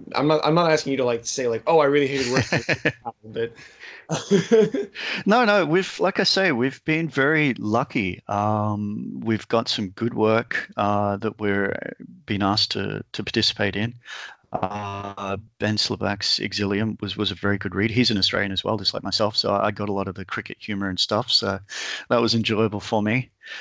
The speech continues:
Speaker 2: Um, Six Gun Gorilla looks like, uh, my son and I think that's gonna be very good. Um, I don't wanna say a huge hit, 'cause if it doesn't, <laughs> then it makes me look like an idiot, but we think it's got enough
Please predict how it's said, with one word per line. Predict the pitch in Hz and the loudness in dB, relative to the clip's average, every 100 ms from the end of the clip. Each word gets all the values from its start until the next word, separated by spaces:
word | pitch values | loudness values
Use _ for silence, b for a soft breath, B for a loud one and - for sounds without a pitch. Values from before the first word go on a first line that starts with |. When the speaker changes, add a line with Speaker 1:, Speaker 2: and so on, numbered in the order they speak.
| B B | B B
Speaker 2:
Um, | - 104 101 101 98 101 - - - - - - | 0 0 2 2 0 -4 -8 -10 -12 -12 -16 -4
Six | - - 123 - | 0 0 0 2
Gun | 120 113 | 2 0
Gorilla | 107 101 120 143 - - | 0 2 2 2 -2 -2
looks | 113 110 - | -2 -2 0
like, | 107 104 - | 2 2 -2
uh, | - 101 98 95 - - - - | -2 0 0 0 -2 -6 -8 -8
my | 117 113 | -2 0
son | - 113 | 2 0
and | 107 | -2
I | 101 | -2
think | 98 104 | -4 -4
that's | 107 - | -4 -6
gonna | - 104 | -4 -6
be | 98 101 95 | -4 -4 -2
very | 101 101 | 0 0
good. | 101 107 - - _ - _ - 120 | 0 -4 -4 -20 _ -20 _ -16 -6
Um, | 101 92 95 - | -4 -4 -8 -14
I | 107 | -8
don't | 104 151 | 0 4
wanna | 165 | 4
say | - 113 | 4 4
a | |
huge | 101 - 131 104 - | 2 0 0 0 0
hit, | 110 - | -2 -2
'cause | - 104 | -8 -8
if | 104 62 | -6 -8
it | - | -8
doesn't, | - 117 101 98 | -2 -2 -2 -6
<laughs> | - - | -10 -8
then | - | -8
it | - | -2
makes | 117 - | -2 0
me | 104 | -2
look | 101 | 2
like | 98 98 | 0 0
an | 104 | 0
idiot, | 110 98 - | 2 0 0
but | 101 95 - B B B B | -2 -2 -6 B B B B
we | 127 | 0
think | - 147 135 | 2 2 2
it's | 117 - | 0 0
got | 123 120 - | 2 0 2
enough | 110 113 117 - - | 0 2 2 -2 -18